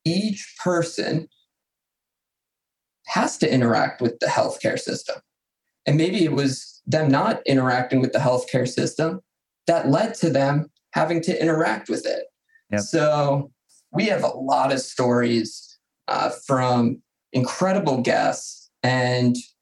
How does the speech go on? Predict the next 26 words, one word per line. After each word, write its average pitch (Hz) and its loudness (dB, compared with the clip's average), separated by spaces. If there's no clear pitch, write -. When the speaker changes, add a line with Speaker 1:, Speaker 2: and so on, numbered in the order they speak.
Speaker 1:
we 151 2
want 233 0
this 190 -6
to 170 -4
be 165 0
a 160 -2
platform 143 0
for 139 -2
people 147 -2
to 131 -2
be 127 0
able 185 0
to 147 -6
hear 120 0
these - -2
stories, - -4
to - -6
hear 151 -2
what 127 0
they 135 2
learned - -2
through 113 -2
the - -6
process. - -2
But - 0
also, 147 0